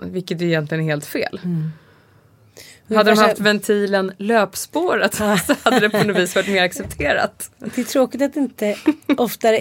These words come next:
Speaker 2: är den ventilen.
Speaker 1: <laughs> Ja.
Speaker 2: Det är som att de känner så här, "Måste passa på nu innan barnet kommer och sen kanske jag måste passa på precis när barnet har kommit innan det blir för stort." Men samtidigt känner jag att det är tvåtusen sexton, hur många ursäkter kan man ha? Det är inte så här,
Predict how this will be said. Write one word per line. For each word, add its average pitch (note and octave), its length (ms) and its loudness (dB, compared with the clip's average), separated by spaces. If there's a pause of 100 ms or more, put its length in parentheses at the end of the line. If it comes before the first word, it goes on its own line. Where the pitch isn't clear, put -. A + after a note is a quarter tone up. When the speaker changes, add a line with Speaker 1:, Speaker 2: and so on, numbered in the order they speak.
Speaker 2:
är D4+ 140 8
den G3 200 2
ventilen. F#3 540 2
Speaker 1:
<laughs> - 20 2
Ja. D4 80 4
Speaker 2:
Det C#4 140 4
är D4 40 4
som C#4+ 180 0
att C4+ 100 0
de B3+ 120 0
känner A3 300 0
så - 120 0
här, F#3+ 300 4 (1300)
"Måste A3+ 260 0
passa A3 280 2
på A#3+ 240 2
nu C4+ 300 2
innan A3+ 420 2
barnet F#3 320 0
kommer F3+ 420 0
och F#3+ 100 -2
sen G3+ 160 0
kanske G#3 200 -2
jag A3 60 0
måste A3+ 180 -2
passa A3 240 -2
på G#3 160 -2
precis F#3 280 -4
när F#3+ 100 -2
barnet F#3 300 -2
har F3+ 60 -4
kommit G3+ 600 0 (300)
innan G3+ 300 0
det F#3+ 80 0
blir F3+ 120 -2
för - 140 -8
stort." D#3+ 800 -4
Men A3+ 180 -4
samtidigt D#4 320 -4
känner D4 160 -4
jag D4 100 -8
att B3+ 40 -6
det C#4 60 -4
är - 120 -8
tvåtusen C#4+ 360 -2
sexton, - 540 -4
hur C#4 80 0
många C#4 200 -4
ursäkter C4+ 380 -4
kan - 160 -8
man C4 140 -2
ha? F#3 480 0 (640)
Det B3 60 -2
är B3+ 40 2
inte B3 220 -2
så A#3+ 140 -2
här, G3 280 2